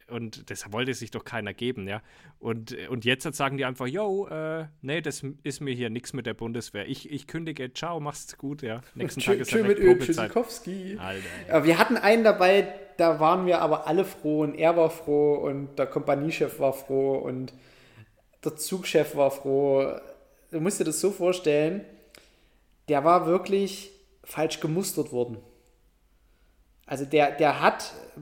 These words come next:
Speaker 2: bei einer Körpergröße von eins fünfundsiebzig gut seine hundert, hundertfünf Kilo gewogen.
Speaker 1: Oha.
Speaker 2: Der hat, also wir waren im, in der zweiten Etage untergebracht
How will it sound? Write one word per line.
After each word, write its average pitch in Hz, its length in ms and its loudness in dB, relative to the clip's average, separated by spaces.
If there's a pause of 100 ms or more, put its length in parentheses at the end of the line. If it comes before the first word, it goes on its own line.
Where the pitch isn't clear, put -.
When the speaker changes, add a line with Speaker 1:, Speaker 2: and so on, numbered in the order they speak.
(100)
Speaker 2:
bei 151 140 4
einer 151 140 2
Körpergröße 185 640 2
von 160 240 -6
eins 170 260 0
fünfundsiebzig 165 920 -4
gut 175 220 -8
seine 147 320 4
hundert, 156 520 2
hundertfünf 147 500 -4
Kilo 135 240 0
gewogen. 120 460 -4 (440)
Speaker 1:
Oha. - 380 -12 (520)
Speaker 2:
Der 139 240 2
hat, - 260 0 (160)
also 135 160 -4
wir 151 200 2
waren 156 280 2
im, 147 260 -4 (220)
in 156 100 -10
der 139 80 -6
zweiten 156 320 0
Etage 147 340 -2
untergebracht 202 680 -4